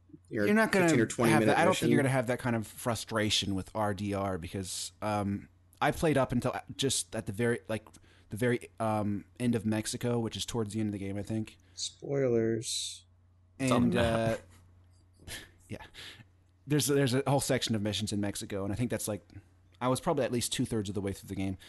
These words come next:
Speaker 2: but nothing was ever hard in the least. It's, everything's very easy, especially since you have Deadeye. You can just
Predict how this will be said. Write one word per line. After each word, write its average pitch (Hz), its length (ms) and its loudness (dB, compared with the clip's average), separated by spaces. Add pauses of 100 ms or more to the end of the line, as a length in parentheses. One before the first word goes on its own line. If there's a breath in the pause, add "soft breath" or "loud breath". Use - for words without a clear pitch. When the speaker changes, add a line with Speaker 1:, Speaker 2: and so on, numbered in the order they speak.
(200 loud breath)
Speaker 2:
but 175 200 -2
nothing 156 360 4
was 110 120 0
ever 92 180 -2
hard 95 260 -4
in 90 80 -2
the 85 100 -6
least. 95 560 -6
It's, 113 220 -8 (120)
everything's 117 420 0
very 101 380 0
easy, 92 520 -4
especially 123 640 2 (200)
since - 240 -2
you 113 60 0
have 104 380 -4
Deadeye. 98 500 0
You 104 100 -2
can 110 140 0
just - 160 -4